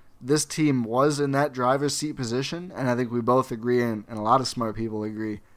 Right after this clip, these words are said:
the Bucks are, like, significantly better than they were <laughs> last season now. So I guess that's the one positive take, is this Bucks team is even better than that Bucks team, and that Bucks team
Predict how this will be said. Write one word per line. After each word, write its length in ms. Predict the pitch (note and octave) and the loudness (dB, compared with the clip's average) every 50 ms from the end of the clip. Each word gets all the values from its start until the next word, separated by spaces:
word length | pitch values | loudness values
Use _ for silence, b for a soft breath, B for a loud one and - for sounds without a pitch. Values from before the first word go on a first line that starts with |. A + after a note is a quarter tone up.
| b b b - _ - - _ - | b b b -20 _ -20 -20 _ -10
the 80 | - A#2+ | -6 0
Bucks 300 | G#2+ A#2+ B2+ B2+ - - | 2 2 2 2 0 -2
are, 240 | C3+ A#2 A2 G#2+ - - _ _ _ | -2 -2 -2 -4 -8 -14 _ _ _
like, 240 | - A#2 A2+ - - | -16 -16 -14 -12 -6
significantly 600 | - C3+ B2 C3+ D3 C#3 D3 C#3 C#3 B2 A2+ A2 | -4 -2 0 0 0 0 0 -4 -4 -4 -6 -6
better 420 | G2+ - A2+ B2 A#2+ G#2 F#2 F#2+ - | -4 0 0 0 0 -2 -4 -8 -8
than 100 | - B2 | -6 -4
they 100 | A#2 A2 | -2 -2
were 220 | G#2+ G#2+ A2 A2 A2 | 0 2 2 2 4
<laughs> 100 | A2+ A2 | 2 2
last 200 | F2+ - - - | 0 0 -2 -2
season 340 | - B2 A2+ G#2 G#2+ G2+ | -2 -4 -4 -4 -4 -4
now. 300 | G#2+ A#2 A2+ G#2 G2 G2+ | -2 -2 -2 -2 -4 -4
So 360 | A2 - - C#3 B2 A#2 A2 b b b b b b b b b b b b | -4 2 4 4 4 4 2 b b b b b b b b b b b b
I 120 | C#3 C3+ | -2 0
guess 160 | C3+ D3+ D#3 | 0 0 2
that's 200 | - D#3+ E3 D3+ | 0 -2 -2 -2
the 120 | - - D3+ | -2 0 0
one 200 | C#3 C#3 C3+ C3+ | 2 2 0 0
positive 460 | C#3 C3+ C3 C3+ B2+ A#2+ B2 A#2 G#2+ | 0 2 2 2 0 -2 -4 -6 -4
take, 300 | - A#2+ A2 A2 G#2+ - | -4 -2 -2 -2 -4 -4
is 420 | A2+ G#2 G#2 G2+ F#2+ - - - b b b b b b b - | -6 -6 -4 -6 -6 -8 -10 -12 b b b b b b b -2
this 180 | C3 C3+ A#2 | -2 -2 0
Bucks 280 | - C3 B2 A#2 - - - | 0 0 0 0 0 -2 0
team 180 | C3+ C3 A#2+ | 0 0 2
is 140 | A#2 A2 A#2 | 0 2 2
even 160 | B2 B2 A#2 | 0 0 0
better 240 | A2+ A#2+ B2 B2+ B2 | 2 2 4 4 2
than 160 | A2+ A2+ A2+ | 0 -2 0
that 240 | A#2 B2 B2+ A#2 A2+ | 0 0 0 2 0
Bucks 200 | A#2+ A2+ G#2+ - | 0 -2 0 -4
team, 380 | - - A#2+ A#2 A2+ G#2+ G#2+ - | -4 -2 0 0 0 -2 -4 -8
and 140 | - A2+ A2 | -8 -4 0
that 180 | B2 C#3 D3 | 0 0 4
Bucks 240 | B2+ B2+ A#2+ A2+ - | 4 2 2 2 -2
team 360 | - - A#2+ A2+ G#2+ G#2+ G2+ | -4 -2 -2 -2 -2 -4 -6